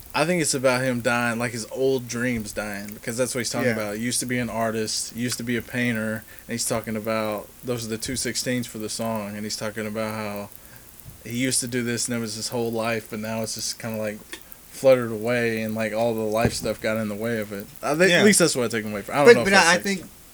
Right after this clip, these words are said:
Speaker 2: it deals with depression also. 'Cause I think
Speaker 1: Yeah.
Speaker 2: this whole album deals with depression.
Speaker 1: <laughs> When your dreams die, it's depressing.
Speaker 2: <laughs>
Speaker 1: Yeah, I'll agree with that.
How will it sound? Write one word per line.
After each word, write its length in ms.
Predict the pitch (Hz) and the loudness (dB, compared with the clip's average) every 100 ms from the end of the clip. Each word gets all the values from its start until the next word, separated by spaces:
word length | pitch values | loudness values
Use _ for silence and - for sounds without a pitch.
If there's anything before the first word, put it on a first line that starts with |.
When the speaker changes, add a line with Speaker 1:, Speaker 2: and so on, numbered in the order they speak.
| - | -8
Speaker 2:
it 160 | 147 | -2
deals 220 | 143 151 135 | 2 2 0
with 100 | 113 | -10
depression 540 | 104 135 127 120 104 117 | -8 -6 -6 -10 -12 -10
also. 360 | 117 117 101 - - - - - - - | -8 -8 -10 -12 -16 -20 -20 -20 -20 -6
'Cause 120 | 151 | 2
I 60 | 196 | 4
think 180 | 254 220 | 6 4
Speaker 1:
Yeah. 60 | |
Speaker 2:
this 100 | 180 175 | 2 2
whole 160 | 139 | 4
album 520 | 120 170 160 127 117 113 | 6 6 6 2 0 -2
deals 260 | 131 120 | 0 2
with 180 | - - | 2 2
depression. 640 | 139 151 131 - 113 110 - | 0 2 2 2 -8 -6 0
Speaker 1:
<laughs> 440 | 135 147 175 123 | 4 8 8 8
When 200 | 147 151 | 2 6
your 100 | 202 180 | 6 6
dreams 360 | 165 175 160 | 6 6 6
die, 260 | 143 135 - | 4 4 8
it's 200 | 185 - | 8 8
depressing. 800 | - 269 311 160 - - 143 151 | -2 2 4 6 4 2 2 2
Speaker 2:
<laughs> 20 | |
Speaker 1:
Yeah, 360 | 139 143 139 135 | 4 4 4 2
I'll 140 | 151 165 | 4 4
agree 260 | 147 143 147 | 2 2 0
with 140 | 139 | -2
that. 220 | 120 135 | -4 -6